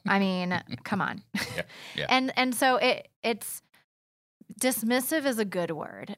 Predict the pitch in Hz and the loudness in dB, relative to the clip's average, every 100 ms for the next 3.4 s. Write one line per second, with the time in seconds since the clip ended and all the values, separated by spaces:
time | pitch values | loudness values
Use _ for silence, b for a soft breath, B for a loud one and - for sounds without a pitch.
0 | - 196 190 180 180 180 202 208 208 214 | -2 2 2 2 2 0 -2 0 4 4
1 | 226 220 202 185 - 185 180 185 175 156 | 4 4 2 0 -6 -4 -4 -4 -4 -4
2 | 151 151 170 - 185 - 196 180 185 175 | -2 -4 -6 -6 -8 -6 -8 -6 -4 -4
3 | 175 165 170 170 | -4 -4 -4 -6